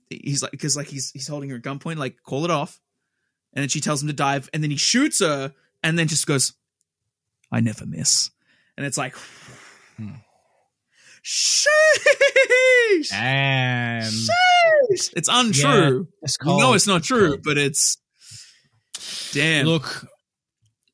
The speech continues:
Speaker 2: s-, s-, on paper, so much can do well, and, and, and, and it really,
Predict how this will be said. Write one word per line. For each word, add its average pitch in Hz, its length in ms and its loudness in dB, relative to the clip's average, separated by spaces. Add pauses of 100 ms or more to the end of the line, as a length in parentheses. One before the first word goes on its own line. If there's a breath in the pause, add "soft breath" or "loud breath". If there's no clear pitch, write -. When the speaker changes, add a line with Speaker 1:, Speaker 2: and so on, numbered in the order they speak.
(140)
Speaker 2:
s-, - 260 -2 (880 loud breath)
s-, - 220 0 (120)
on 170 200 4
paper, 156 400 0
so 147 380 4
much 135 320 2
can 127 240 2
do 117 200 -2
well, 117 360 -2
and, 107 280 -4
and, 110 280 -4
and, 104 340 -4
and 110 160 -4
it 107 60 -4
really, 110 520 -4